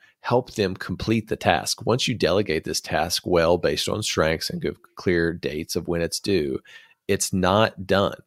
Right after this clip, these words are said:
You're still there to help and provide guidance. One of the fastest ways to slow down and seize momentum is to allow the bureaucracy to flood your organization. And trust me, I am in the Army, and even deeper than that, I am in acquisitions,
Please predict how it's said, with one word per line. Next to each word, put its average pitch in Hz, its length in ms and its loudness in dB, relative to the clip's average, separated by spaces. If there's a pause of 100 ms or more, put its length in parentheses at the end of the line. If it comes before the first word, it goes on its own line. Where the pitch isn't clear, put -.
You're 92 240 0
still 101 400 4
there 87 300 4
to - 100 -2
help 85 260 0
and - 140 -12
provide 73 440 -6
guidance. - 520 -6 (480)
One 110 220 4
of 101 100 4
the 95 80 -2
fastest 95 540 2
ways 87 300 4
to - 100 -6
slow 92 380 2
down 85 340 2
and 80 240 -4
seize 95 540 0
momentum 85 720 0 (380)
is 87 200 2
to 98 160 0
allow 87 300 4
the 82 120 -2
bureaucracy 92 920 2
to 98 120 -4
flood 92 400 2
your 92 140 2
organization. 87 680 0
And 80 120 -4
trust 101 300 0
me, 101 160 0
I 87 200 2
am 85 180 0
in 82 80 -2
the 85 120 0
Army, 101 380 2
and 87 100 0
even 90 280 0
deeper 98 360 0
than 87 200 0
that, 78 340 -4
I 80 160 -6
am 80 220 -4
in 71 200 -8 (120)
acquisitions, 82 840 0